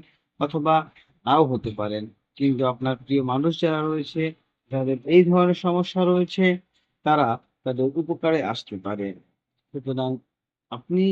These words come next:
আপনার থাম্বনেইল থেকে, টাইমলাইন থেকে অবশ্যই আমাদের এই ভিডিওটি শেয়ার করে দিন এবং চ্যানেলটি সাবস্ক্রাইব করুন।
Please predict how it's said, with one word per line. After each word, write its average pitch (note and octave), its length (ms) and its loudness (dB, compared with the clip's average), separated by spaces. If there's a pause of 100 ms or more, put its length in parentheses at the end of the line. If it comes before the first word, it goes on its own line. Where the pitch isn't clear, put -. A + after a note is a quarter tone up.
(120)
আপনার B2 460 -6 (920)
থাম্বনেইল C3 440 0
থেকে, G3+ 360 -2 (500)
টাইমলাইন C#3+ 420 2
থেকে F3+ 340 0
অবশ্যই D#3+ 560 0
আমাদের A#2 420 -2 (120)
এই C3 220 0 (640)
ভিডিওটি E3+ 560 2 (840)
শেয়ার D#3 320 -2
করে E3 260 2
দিন E3+ 200 4 (280)
এবং A#2 320 -4
চ্যানেলটি D3+ 420 -4
সাবস্ক্রাইব B2 540 -6 (100)
করুন। G#2 300 -6